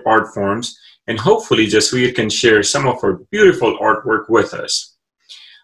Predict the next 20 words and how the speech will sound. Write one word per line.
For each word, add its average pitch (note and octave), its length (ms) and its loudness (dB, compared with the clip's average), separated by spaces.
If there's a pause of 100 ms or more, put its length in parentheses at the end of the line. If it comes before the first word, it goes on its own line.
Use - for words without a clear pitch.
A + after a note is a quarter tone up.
(100)
Links C#3 460 2
to - 240 2
all C3 280 4
her D3+ 260 0
artwork A2+ 680 2
is A#2 140 0
in A2+ 80 -2
the A2 160 2
YouTube D3 340 4
description A#2+ 560 0
below, G2+ 560 2 (320)
and G2 220 -8
please C3 420 -2
do B2+ 180 -2
go A#2+ 200 4
follow A#2 340 2
her A2 180 -2
on G2+ 140 -4
social G#2 400 0
media. G2+ 320 -4